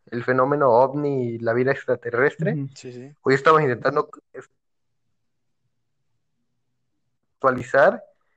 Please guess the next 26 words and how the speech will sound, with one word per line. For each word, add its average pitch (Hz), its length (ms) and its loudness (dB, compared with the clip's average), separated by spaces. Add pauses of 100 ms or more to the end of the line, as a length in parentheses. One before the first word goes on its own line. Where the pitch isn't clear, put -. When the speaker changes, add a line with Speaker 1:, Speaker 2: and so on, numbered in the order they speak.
(220)
Speaker 1:
cómo 156 260 2
pudiera 143 320 4
llegar 135 260 2
a 143 60 6
darse 139 300 2
más 143 340 0
hoy 143 220 2
en 131 120 -2
día, 127 260 -4
¿no? 117 280 -4
Cómo 156 220 0
pueden 156 180 0
estar 143 240 0
Speaker 3:
Los 143 80 -10
Speaker 1:
presentes 131 360 -4
en 135 140 -2
Speaker 3:
ovnis. 147 180 -8
Speaker 1:
nuestro 117 320 -8
día 123 200 -2
a 120 40 -2
día. 113 300 -10 (1200)
Y 139 160 0
eso 165 220 4
sin 147 300 0
meternos 156 600 2
realmente 147 680 0